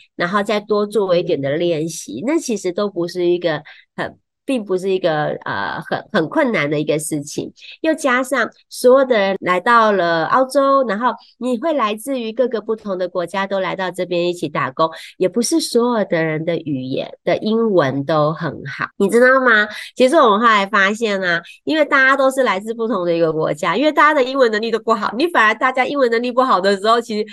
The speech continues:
大家其实很容易交流的，<laughs> 是非常容易交流，因为你不是只会跟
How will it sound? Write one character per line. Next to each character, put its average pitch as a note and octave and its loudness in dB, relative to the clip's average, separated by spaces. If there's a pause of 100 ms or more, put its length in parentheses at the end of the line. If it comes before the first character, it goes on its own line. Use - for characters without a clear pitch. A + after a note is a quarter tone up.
(120)
大 C4+ 4
家 D4+ 0
其 B3 -2
实 B3+ 2
很 D4+ 2
容 G3 0
易 B3 -2
交 A3 4
流 F#3+ 2
的， A3 -2
<laughs> C#3 -8
是 C#4+ -14
非 G#4 -2
常 G#4+ 0
容 D#4+ -2
易 F4+ -2
交 E4+ -4
流， D#4 -4
因 E4+ -2
为 A4 0 (220)
你 C#4+ -4
不 C#4+ -6
是 C#4+ -10 (180)
只 G#3+ -8
会 D#4 -6
跟 C#4 -4